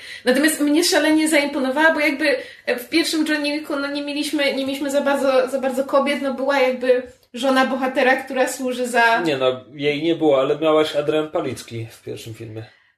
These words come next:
Speaker 2: To nie była duża rola,
Speaker 1: No,
Speaker 2: ale
Speaker 1: tak, no dobrze.
Speaker 2: zauważalna.
Speaker 1: Tak, rzeczywiście. Em,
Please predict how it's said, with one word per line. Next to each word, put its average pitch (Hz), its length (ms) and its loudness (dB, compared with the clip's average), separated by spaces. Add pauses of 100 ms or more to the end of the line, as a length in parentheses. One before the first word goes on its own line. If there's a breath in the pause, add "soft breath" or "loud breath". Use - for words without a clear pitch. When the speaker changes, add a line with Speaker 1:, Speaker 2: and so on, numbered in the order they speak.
(560)
Speaker 2:
To 190 80 2
nie 202 140 2
była 196 160 6
duża 220 340 4
rola, 131 340 2
Speaker 1:
No, - 60 4 (140)
Speaker 2:
ale 247 60 0
Speaker 1:
tak, 254 240 2
no - 100 -4
dobrze. 240 320 -6
Speaker 2:
zauważalna. 143 800 2
Speaker 1:
Tak, 226 340 -2
rzeczywiście. 226 720 -8
Em, 269 320 0